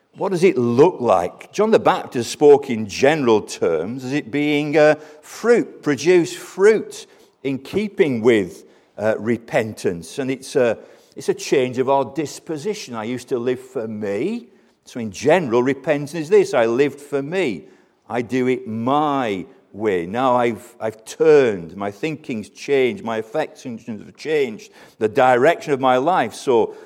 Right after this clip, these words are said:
mind, heart, and will have changed. I'm now focused on, on God. I, I still get it wrong. I still fail. But my disposition has, has radically changed from self and me and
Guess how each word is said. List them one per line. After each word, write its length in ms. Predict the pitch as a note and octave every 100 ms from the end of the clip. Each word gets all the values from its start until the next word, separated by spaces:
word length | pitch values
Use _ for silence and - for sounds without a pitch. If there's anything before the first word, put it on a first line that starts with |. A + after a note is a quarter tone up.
| - _
mind, 380 | G2 C#3 C#3+ A2+
heart, 420 | - C#3 C3+ C3
and 200 | A#2 A2
will 320 | D#3 E3 G#2
have 180 | G2+ -
changed. 560 | - E3 C#3+ A2 F#2 G2+
I'm 160 | G#2
now 160 | A2+ G#2+
focused 640 | - C3 A#2 - B2 -
on, 240 | A2+ G#2+ G2+ - _ _ -
on 160 | A2
God. 300 | F#2+ E3 A#2
I, 220 | A2+ A#2
I 40 | A2+
still 300 | - D3+ C3
get 180 | B2 A#2+
it 140 | A2
wrong. 420 | G#2+ B2+ C#3+ C#3+
I 120 | A2
still 300 | A2 - A2+
fail. 460 | G2+ - C3 C3 B2
But 160 | A#2 A#2+
my 180 | B2+
disposition 1080 | A2 - E3 - E3+ C#3+ G3 G3 - A2 - _ _ _ G2+
has, 240 | G#2 - G#2
has 260 | G2+ - _ _ -
radically 640 | F#2+ E3 E3+ D#3 - C3
changed 540 | - C3+ G2+ F2+ F2+
from 260 | - G2 F#2+
self 480 | - - C#3+ D3 C3
and 220 | G2+ G#2+
me 240 | B2 A#2
and 160 | G2